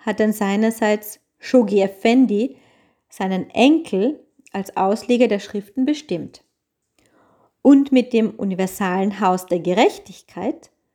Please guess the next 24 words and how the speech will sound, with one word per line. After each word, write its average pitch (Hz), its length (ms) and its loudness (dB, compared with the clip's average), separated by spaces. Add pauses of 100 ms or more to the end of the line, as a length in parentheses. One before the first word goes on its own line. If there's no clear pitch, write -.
(140)
hat 339 380 -2
Baha'u'llah 196 720 -2 (380)
eine 220 300 2
von 202 340 -4
allen 247 380 2
Gläubigen 220 800 -2
gewählte 196 680 0
Gemeindeführung 226 960 0
geschaffen, 202 640 -6 (1120)
die - 200 -2
er 226 460 4
unter 220 240 -2
seinen 202 320 -2
besonderen 220 580 2
Schutz - 380 -6
gestellt 175 540 -8
hat - 260 -14 (500)
und 220 180 0
von 208 300 0
der 202 340 2
er 202 140 2
gesagt 196 640 -4
hat, 262 260 -2 (1160)
dass 208 260 -4